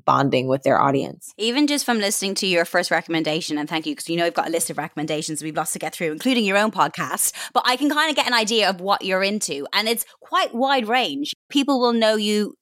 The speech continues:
Speaker 2: so well as Rosa Diaz from, from Brooklyn Nine-Nine, and you seem to be interested in everything from true crime to comedy. Has it always been like that, especially when it came to acting? Were you always looking for a certain type of role, or have you always kind of been interested in the wide range?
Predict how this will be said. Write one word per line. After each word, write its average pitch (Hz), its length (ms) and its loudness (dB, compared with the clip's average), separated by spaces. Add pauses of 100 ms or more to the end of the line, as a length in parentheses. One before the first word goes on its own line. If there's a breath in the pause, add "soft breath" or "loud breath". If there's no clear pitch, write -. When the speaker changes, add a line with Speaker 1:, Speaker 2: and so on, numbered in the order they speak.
(120)
Speaker 2:
so 226 280 2
well 180 300 4
as 156 260 2 (180 loud breath)
Rosa 165 220 -2
Diaz 240 380 0
from, 165 260 0 (380 loud breath)
from 202 140 0
Brooklyn 247 340 0
Nine-Nine, 254 600 0
and 220 140 -2
you 285 220 -2
seem 311 300 0
to 302 120 -4
be 220 220 -4
interested 233 600 -2
in 190 180 2
everything 202 360 0
from 160 140 -10
true 208 220 -2
crime 185 300 2
to - 60 -6
comedy. 180 480 0 (160 loud breath)
Has 220 160 2
it 240 140 -2
always 277 340 2
been 294 160 2
like 294 160 2
that, 302 220 0 (100)
especially 247 300 -2
when 240 80 0
it 220 80 -4
came 214 120 -2
to - 140 -4
acting? 180 400 -2 (160 loud breath)
Were 208 80 -6
you 196 100 0
always 220 220 2
looking 233 240 -2
for 214 180 2
a 196 100 0
certain 226 280 -2
type 208 180 0
of 190 100 -4
role, 208 240 4
or 185 100 2
have 175 80 -8
you 190 80 -2
always 196 260 0
kind 202 120 -4
of 175 40 -10
been 170 120 -8
interested 175 520 -6
in 160 220 -2 (240 soft breath)
the 180 80 -4
wide 175 340 2
range? 151 500 0